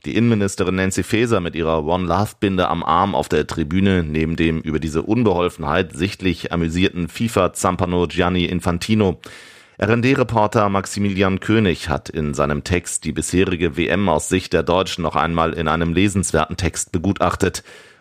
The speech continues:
und fragt sich, was das alles mit Deutschland zu tun hat. Vielleicht, so eine Vermutung, sieht sich Deutschland nicht nur im Fußball öfter als Weltspitze, als es eigentlich von der Realität gedeckt ist.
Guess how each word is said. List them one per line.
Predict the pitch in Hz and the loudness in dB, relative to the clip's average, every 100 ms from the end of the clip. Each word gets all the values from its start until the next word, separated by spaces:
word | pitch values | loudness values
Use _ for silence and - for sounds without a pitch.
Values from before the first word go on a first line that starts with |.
| - | -6
und | 73 73 | -4 -4
fragt | - 71 73 | -2 -2 0
sich, | - 101 - | 0 -2 0
was | 85 - | 0 0
das | - 110 - | 0 -2 0
alles | 98 98 - | 0 0 0
mit | 107 110 | -2 2
Deutschland | 110 - 65 62 - | 0 0 -6 -6 -6
zu | 92 | -6
tun | - 104 90 | -2 2 2
hat. | 80 - _ _ _ _ - | 0 -6 _ _ _ _ -4
Vielleicht, | 104 98 117 - - | 0 2 0 -2 -2
so | |
eine | 107 123 | 2 2
Vermutung, | 120 120 120 117 135 139 | 2 2 0 0 -2 -2
sieht | 120 117 | -4 -2
sich | 120 113 | 0 2
Deutschland | 98 101 107 101 95 | 2 2 0 0 -2
nicht | 95 - | -4 -2
nur | 90 | 0
im | 92 | -2
Fußball | - - - 82 76 - | -4 -6 0 0 2 2
öfter | 110 - 104 | 0 2 0
als | 73 80 | 0 -2
Weltspitze, | 85 101 - 101 90 - 101 90 | 0 0 0 -2 -2 0 0 0
als | 92 - | -6 -4
es | 117 - - | -8 -6 -2
eigentlich | 98 113 113 98 - | 0 0 -2 -2 -2
von | 104 98 | 0 2
der | 92 | 4
Realität | 98 92 101 - 113 90 - | 4 2 0 0 2 2 0
gedeckt | 82 92 - 104 | -2 -2 -2 -2
ist. | 80 - | -2 -4